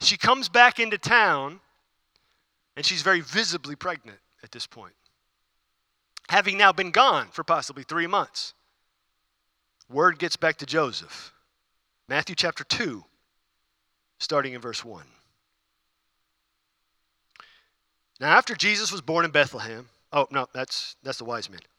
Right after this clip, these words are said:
Back it up. Matthew chapter one, verse eighteen. Now, the birth of Jesus Christ took place in this way. When his mother Mary had been betrothed to Joseph, before they came together,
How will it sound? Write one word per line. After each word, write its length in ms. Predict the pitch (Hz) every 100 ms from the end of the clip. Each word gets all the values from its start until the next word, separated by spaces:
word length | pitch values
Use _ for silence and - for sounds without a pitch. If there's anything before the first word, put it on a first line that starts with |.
| _
Back 240 | 127 120 110
it 60 |
up. 120 | 98 - _ _ -
Matthew 240 | 156 180
chapter 280 | 175 175 151
one, 200 | 165 170
verse 300 | 156 156 - 156
eighteen. 340 | 147 135 98 _ _ _ _ _ - - - -
Now, 120 | 147
the 80 | 151
birth 260 | 175 277 254
of 60 |
Jesus 320 | 170 226 226
Christ 440 | - 165 147 143 - -
took 180 | 190 -
place 240 | 175 147
in 80 | 143
this 220 | 147 -
way. 160 | 123 92 _ _ _ _ _ _ -
When 120 | 160
his 140 | 147
mother 260 | 175 254 269
Mary 380 | 214 190 190 180
had 120 | 170
been 140 | 165
betrothed 380 | 156 - 190 233
to 100 | 226
Joseph, 460 | - 143 127 139 -
before 280 | 135 180 196
they 140 | 214
came 240 | - 190
together, 460 | 180 139 135 127